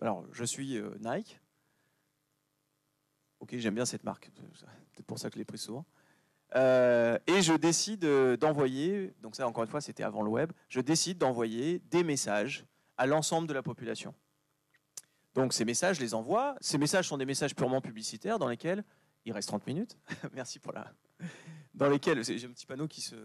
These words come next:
trente minutes, merci. Euh, des messages dans lesquels je vais avoir, ben, eh bien, euh, tout ce que je veux dire déjà en tant que marque, euh, toutes les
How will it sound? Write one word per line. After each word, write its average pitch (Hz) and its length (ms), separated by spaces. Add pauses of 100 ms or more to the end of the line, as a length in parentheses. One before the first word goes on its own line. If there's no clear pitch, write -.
(160)
trente - 180
minutes, 113 240
merci. 160 240 (560)
Euh, 123 500
des 127 160
messages 190 320
dans 175 80
lesquels 185 300
je 170 100
vais 135 100
avoir, 123 440
ben, 107 260
eh 110 80
bien, 131 300
euh, 117 140
tout 175 200
ce 175 80
que 123 400
je 104 80
veux 107 140
dire 160 260
déjà 120 320
en 214 140
tant 107 160
que - 80
marque, 233 260
euh, 113 120
toutes - 200
les 110 300